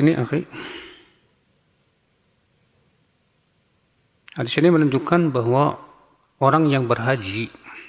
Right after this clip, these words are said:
tamattu, orang yang haji tamattu,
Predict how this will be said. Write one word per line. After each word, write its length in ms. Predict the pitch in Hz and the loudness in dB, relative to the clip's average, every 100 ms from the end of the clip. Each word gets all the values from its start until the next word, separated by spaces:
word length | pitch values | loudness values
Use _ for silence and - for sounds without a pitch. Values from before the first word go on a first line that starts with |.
| _ _ _ _ _ _ _ _ _ _ _ _ _ _ _ _ | _ _ _ _ _ _ _ _ _ _ _ _ _ _ _ _
tamattu, 560 | 123 113 139 - 101 113 - _ _ _ _ _ _ - | 0 0 0 -4 -6 -6 -10 _ _ _ _ _ _ -6
orang 160 | 104 104 | -4 -4
yang 160 | 101 | -4
haji 240 | 101 92 107 | -4 -4 -4
tamattu, 640 | - 95 90 - - 120 | -2 -4 -4 -6 -4 -4